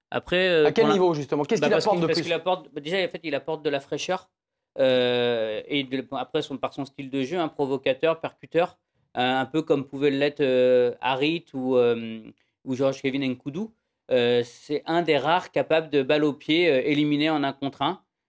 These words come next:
Speaker 1: euh, et en étant rapide. Donc, euh, ça, c'est, c'est une vraie plus-value, euh, dans le, dans le profil des autres, par rapport au profil des autres attaquants nantais.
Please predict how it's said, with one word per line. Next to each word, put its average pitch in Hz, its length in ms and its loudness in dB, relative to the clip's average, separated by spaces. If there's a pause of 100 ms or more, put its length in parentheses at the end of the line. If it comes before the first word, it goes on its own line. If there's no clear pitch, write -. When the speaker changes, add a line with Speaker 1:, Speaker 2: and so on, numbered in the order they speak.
(140)
Speaker 1:
euh, 123 320 2
et 156 200 2
en 151 220 2
étant 147 280 0
rapide. 185 480 -4 (460)
Donc, 131 180 -4
euh, 135 100 2
ça, 139 140 -4
c'est, 131 280 -4
c'est - 120 -8
une 123 120 -4
vraie 135 220 -2
plus-value, 143 500 0
euh, 131 200 2
dans 127 140 -2
le, 120 180 0
dans 127 140 -2
le 123 80 -6
profil 147 360 -6
des 135 180 -4
autres, 156 200 -4
par 127 160 -2
rapport 139 180 0
au 147 60 2
profil 151 340 -8
des 143 160 -4
autres 143 220 -4
attaquants 131 380 -2
nantais. 143 400 -4